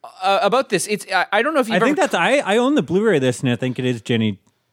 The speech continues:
Speaker 2: de Lamore, isn't it? The
Speaker 1: No,
Speaker 2: Blu-ray?
Speaker 1: the, the Kino is Quai d'Offres.
Speaker 2: Oh, okay. Hmm.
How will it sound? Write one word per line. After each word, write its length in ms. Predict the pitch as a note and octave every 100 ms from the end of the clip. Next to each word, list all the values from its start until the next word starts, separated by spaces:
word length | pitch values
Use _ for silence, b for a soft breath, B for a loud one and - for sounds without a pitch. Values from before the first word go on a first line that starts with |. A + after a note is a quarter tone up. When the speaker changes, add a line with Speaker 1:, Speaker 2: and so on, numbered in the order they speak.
| _ _
Speaker 2:
de 120 | - G#2
Lamore, 580 | A2 - A2+ G2+ G2
isn't 140 | G#2 D#3+
it? 160 | A3+ - - -
The 100 | D#3+
Speaker 1:
No, 240 | G3+ C#4+
Speaker 2:
Blu-ray? 220 | F3 F3
Speaker 1:
the, 100 | F3
the 120 | D#3+ D#3+
Kino 400 | G3 A#3+ B3 D3+
is 280 | C3 B2 - C#3
Quai 280 | - F3 F3
d'Offres. 560 | D#3+ D3+ G#3 - F#2+ B2
Speaker 2:
Oh, 180 | F3 B2
okay. 260 | - F2 G#2+ - _ _
Hmm. 100 | C#3+